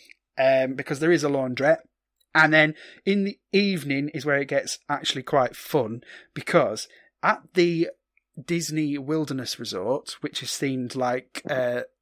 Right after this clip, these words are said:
the old uh, American outback.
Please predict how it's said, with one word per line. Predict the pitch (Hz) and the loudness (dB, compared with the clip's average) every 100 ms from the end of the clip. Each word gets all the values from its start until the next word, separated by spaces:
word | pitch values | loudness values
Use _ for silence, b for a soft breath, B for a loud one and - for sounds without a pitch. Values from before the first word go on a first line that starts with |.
| _ | _
the | 143 | -4
old | 127 123 123 120 - _ | -2 0 -4 -8 -16 _
uh, | - 127 120 117 113 _ - - _ - | -6 -4 -4 -6 -8 _ -16 -16 _ -6
American | 139 139 135 - | -2 0 0 2
outback. | 139 151 - 180 254 - - | 4 2 6 6 6 0 -14